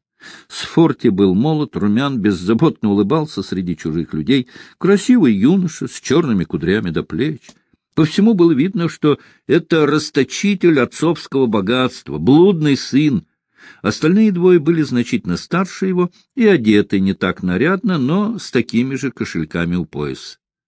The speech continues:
Они были купцы. Юноша снял шляпу и непринужденно поклонился мне.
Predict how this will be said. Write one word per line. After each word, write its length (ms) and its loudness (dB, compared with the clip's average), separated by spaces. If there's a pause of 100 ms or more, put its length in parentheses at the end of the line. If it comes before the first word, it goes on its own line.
(180)
Они 320 -8
были 460 -8 (220)
купцы. 560 -10 (1600)
Юноша 640 2
снял 340 -4
шляпу 500 -4
и 260 0
непринужденно 960 -2
поклонился 760 -8
мне. 260 -12